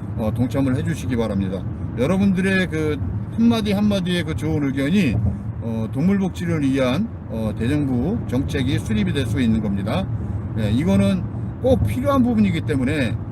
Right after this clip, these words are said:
어, 동물복지 정책과장님이 직접 전화를 주셔서, 어, 전화를 주셔서 저한테 그 부탁을 하신 거고요. 음, 그래서, 어, 제가, 어, 바로 말씀을 드린 겁니다. 아, 야마꾸님 감사합니다. 어,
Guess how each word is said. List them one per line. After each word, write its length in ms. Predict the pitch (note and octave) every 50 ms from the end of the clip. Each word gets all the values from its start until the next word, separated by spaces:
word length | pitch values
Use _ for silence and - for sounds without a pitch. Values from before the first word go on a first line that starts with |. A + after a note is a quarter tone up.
| - - - - - -
어, 440 | A#2+ A#2+ A#2 A2+ A2 G#2+ G#2 G#2 G2+ -
동물복지 480 | C#3 E3 F#3 F#3 F#3 F#3 E3+ - -
정책과장님이 840 | - - - - E3+ - - D3 C#3 C#3+ C#3+ C#3 C3+ C3+ C#3 D3+ - -
직접 400 | - - - - - F3 - -
전화를 420 | - B2+ C3+ - - - D3+ C3+
주셔서, 500 | A#2+ - - G#2+ A2+ G#2+ - F3 E3 - - - - - - - - - -
어, 160 | A#2 A2+ A2 G#2
전화를 340 | - G#2+ B2 C#3+ D#3 C#3+ B2+
주셔서 360 | - A2 A#2 B2 C3 - C#3+ A#2
저한테 500 | G#2 A#2 B2 A#2+ A2 - B2+ B2+ A#2+ A2+
그 400 | G2+ A2 G#2+ G#2+ G#2 G2+ G2 - - - - - - - - -
부탁을 380 | - - - E3 C#3 D3 C#3 C#3+
하신 220 | E3 - G3 F#3+
거고요. 440 | D#3 C3 A2 A2+ A2+ C3+ C#3+ A2 - - - - - - A2 A#2+
음, 320 | A2+ A2+ A2+ G#2+ G#2+ G#2+
그래서, 400 | - A#2+ C#3+ D3 C#3+ F3 F3 F3 - - - - - - - -
어, 280 | A2+ A#2 A#2 A#2 A2+ A2
제가, 300 | - - - C#3+ D3 - - D#2+ - - - - - - - -
어, 200 | G#2+ G2+ G2+ F#2 -
바로 160 | - - D#3+
말씀을 420 | D3 C3 B2 A#2 G#2 C3+ C#3 C3+ G#2+
드린 220 | G2 A2+ B2+ B2+
겁니다. 460 | A#2 A2+ G2+ G2+ G2 G#2 G#2+ D3 G3+ - - - - - - -
아, 100 | C3 C3+ C#3+
야마꾸님 440 | D3+ F3+ F#3+ F#3 G3+ G3+ G3+ G3
감사합니다. 680 | E3+ D#3+ E3+ F3+ F3 F3+ F3 F3 E3 D3+ D3+ D3+ E3 F#3
어, 440 | A3+ A#3+ - - - - B2 A#2+ A#2+